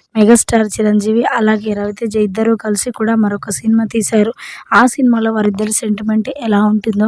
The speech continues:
బయట కూడా రవితేజ అలాగే మెగాస్టార్ చిరంజీవి అదే మెయింటైన్ చేస్తారట, అలాగే ఉంటారట. ఇక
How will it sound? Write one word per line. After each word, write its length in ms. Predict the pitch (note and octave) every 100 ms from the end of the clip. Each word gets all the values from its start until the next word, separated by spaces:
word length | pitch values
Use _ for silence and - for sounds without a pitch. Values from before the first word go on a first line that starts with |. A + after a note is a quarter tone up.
| G3+
బయట 320 | G#3 G#3 B3
కూడా 280 | - G#3+ A#3 - - - -
రవితేజ 460 | A3+ A3+ A#3 A#3 A#3+ A3
అలాగే 320 | G#3 G#3+ A3
మెగాస్టార్ 540 | G#3+ G#3 G#3+ - A3 G#3+
చిరంజీవి 480 | G#3+ G#3 G#3 A3 A3
అదే 260 | G#3+ A#3
మెయింటైన్ 440 | A3+ G#3 G#3 A3 G#3
చేస్తారట, 520 | G#3 - G#3+ G3+ G3
అలాగే 420 | G3 G3+ G3+ G#3+
ఉంటారట. 480 | A3 G#3 G#3+ G#3+ G#3 - _ - - - _
ఇక 160 | -